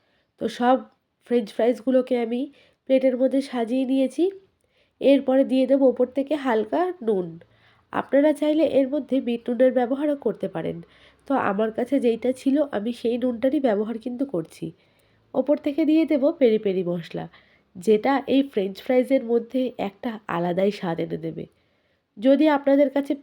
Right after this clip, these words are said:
পেরি পেরি মশলা না থাকে তাহলে আপনারা সামান্য লাল লঙ্কার গুঁড়ো আর গোলমরিচের গুঁড়ো মিশিয়ে ব্যবহার করতে পারেন এবং এর ওপর থেকে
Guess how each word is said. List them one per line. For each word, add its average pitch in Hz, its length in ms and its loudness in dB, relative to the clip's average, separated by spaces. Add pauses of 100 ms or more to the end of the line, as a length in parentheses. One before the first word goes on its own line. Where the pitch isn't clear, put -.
পেরি 240 240 0
পেরি 262 260 0
মশলা 240 380 -2
না 220 220 -2
থাকে 262 260 -4 (520)
তাহলে 196 320 -2
আপনারা 254 420 -2 (160)
সামান্য 208 460 -2
লাল 202 280 -2
লঙ্কার 175 340 -4
গুঁড়ো 214 260 0 (500)
আর 185 160 -4
গোলমরিচের 185 640 -4
গুঁড়ো 226 240 0
মিশিয়ে 214 400 -2 (180)
ব্যবহার 185 440 2
করতে 170 300 -4
পারেন 156 300 -8 (920)
এবং 240 260 4 (220)
এর 254 220 4
ওপর 262 200 2
থেকে 277 260 -6